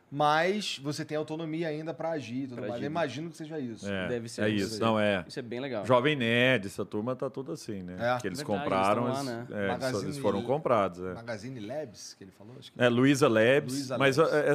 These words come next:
Speaker 3: estrutura eu não sei se ela existe mais, não. Mas o que existe hoje, porque o Luiza Labs foi pra dentro do Magazine e, e meio que entrou, cara, é bizarro, porque começou realmente com uma área de inovação fora, com o Fatala lá, que era o cara que tocava. De repente, os caras viram que aquilo ali dava certo,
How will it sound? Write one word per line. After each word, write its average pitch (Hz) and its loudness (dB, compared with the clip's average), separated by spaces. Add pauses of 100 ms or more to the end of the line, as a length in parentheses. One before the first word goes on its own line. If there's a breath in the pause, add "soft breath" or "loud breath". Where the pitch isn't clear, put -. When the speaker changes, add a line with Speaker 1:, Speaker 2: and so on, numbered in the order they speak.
Speaker 3:
estrutura 156 -2
eu 165 -2
não 170 -4
sei 156 -2
se 151 -6
ela 151 0
existe 131 -6
mais, 135 -2
não. 101 -2
Mas 107 -6
o 117 -6
que 147 -4
existe 123 0
hoje, 120 2
porque 135 -6
o 135 2
Luiza 139 0
Labs 127 2
foi 147 -2
pra 139 2
dentro 117 0
do - -6
Magazine 117 0 (640 soft breath)
e, 107 -4
e - -8
meio 117 2
que 131 2
entrou, 139 2
cara, 131 4
é - 2
bizarro, 143 2
porque 117 -12
começou 139 -2
realmente 151 0
com 131 -14
uma 127 0
área 123 2
de 117 -6
inovação 117 0
fora, 120 2
com 120 -10
o - -12
Fatala 110 2
lá, 107 2
que 110 -4
era 107 -2
o 98 -10
cara 104 -2
que 101 -12
tocava. 117 0
De 139 0
repente, 165 -2
os 143 -12
caras 165 2
viram 156 -2
que 139 -10
aquilo 131 -8
ali 123 -6
dava 120 0
certo, 147 -4